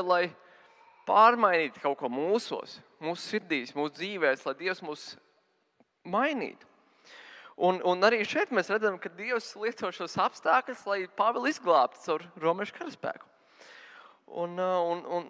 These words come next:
un tas parāda to, ka Dievs mūs izvedīs no katras situācijas dzīvē, ka Dievs mūs izvedīs agrāk vai vēlāk, tas ir Dieva, tā ir Dieva gādība. Un nekas nenotiek bez Dieva gribas mūsu dzīvē,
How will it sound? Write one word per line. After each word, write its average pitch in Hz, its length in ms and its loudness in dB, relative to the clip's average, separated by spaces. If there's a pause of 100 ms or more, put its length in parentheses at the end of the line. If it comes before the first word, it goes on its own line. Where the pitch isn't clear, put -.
(120)
un 175 140 -4
tas 226 100 -12
parāda 440 320 0
to, 170 160 0
ka - 80 -6
Dievs 214 240 -2
mūs 226 200 -10
izvedīs 196 420 -8
no 170 100 -12
katras - 240 -10
situācijas 127 540 -8
dzīvē, 220 320 -8 (220)
ka 160 100 -10
Dievs 233 240 -8
mūs 233 160 -8
izvedīs 185 480 -8
agrāk 208 320 -2
vai 202 100 -2
vēlāk, 190 480 -4
tas 190 240 -14
ir 220 120 -12 (100)
Dieva, 208 380 -8 (760)
tā 190 220 -4
ir 190 80 -14
Dieva 208 180 -4
gādība. 190 480 -2 (380)
Un 185 160 0
nekas 247 260 -4
nenotiek 220 460 -2
bez 127 100 -8
Dieva 127 240 -2
gribas - 300 -14
mūsu - 240 -20
dzīvē, - 240 -20